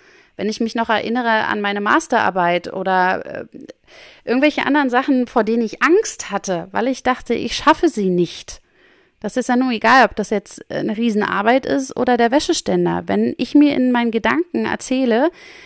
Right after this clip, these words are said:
dass das ein riesiges Ding ist, äh, ein riesiges <laughs> Ding der Unmöglichkeit sozusagen, dann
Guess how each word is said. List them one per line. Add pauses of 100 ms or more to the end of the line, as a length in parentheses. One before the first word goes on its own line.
(240)
dass
das
ein
riesiges
Ding
ist,
äh,
ein
riesiges
<laughs>
Ding
der
Unmöglichkeit
sozusagen, (580)
dann